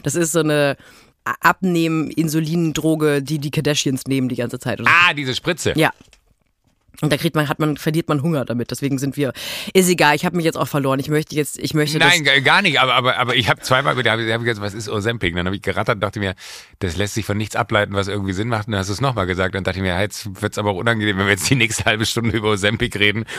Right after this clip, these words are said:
Speaker 2: Muss ich jetzt einmal kurz nachfragen, was es
Speaker 1: Das
Speaker 2: ist.“
Speaker 1: ist wie, wenn man vergisst, nach einem Namen zu fragen von jemandem und dann unterhält man sich viel
Speaker 2: Mit
Speaker 1: zu
Speaker 2: dem man
Speaker 1: lange.
Speaker 2: schläft, ja.
Speaker 1: Ja. Joko, richtig?
Speaker 2: <laughs> Ja.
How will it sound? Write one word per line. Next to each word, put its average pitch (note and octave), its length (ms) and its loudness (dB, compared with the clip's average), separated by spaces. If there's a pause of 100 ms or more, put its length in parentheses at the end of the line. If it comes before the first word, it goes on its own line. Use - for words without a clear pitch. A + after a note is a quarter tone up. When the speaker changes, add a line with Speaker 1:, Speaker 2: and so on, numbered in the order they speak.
Speaker 2:
Muss A#2 200 0
ich A2 80 0
jetzt A2 160 2
einmal A2 220 2
kurz D3 320 0
nachfragen, G#2+ 640 2
was F#2+ 100 -4
es F#2+ 100 -4
Speaker 1:
Das G2+ 100 -6
Speaker 2:
ist.“ - 180 0
Speaker 1:
ist G3+ 200 0
wie, G#3 140 2
wenn G#3 100 0
man F3 140 2
vergisst, F3+ 380 -2
nach F3 80 2
einem E3 160 -2
Namen D3 260 2
zu F3 140 -6
fragen D3+ 320 -2
von D#3+ 120 -4
jemandem D3 280 -2
und C#3+ 80 -2
dann C#3 80 -2
unterhält C3+ 340 -4
man C#3+ 120 -2
sich - 80 -10
viel G2+ 80 -4
Speaker 2:
Mit D#3 100 0
Speaker 1:
zu G#2+ 40 2
Speaker 2:
dem G2 40 2
man G2+ 100 4
Speaker 1:
lange. C#3 120 2
Speaker 2:
schläft, G#2 240 2 (180)
ja. G2 220 -2
Speaker 1:
Ja. D#3 240 2 (560)
Joko, F#3 260 2
richtig? D#3+ 380 -2 (580)
Speaker 2:
<laughs> G2+ 100 -4 (300)
Ja. G2+ 80 2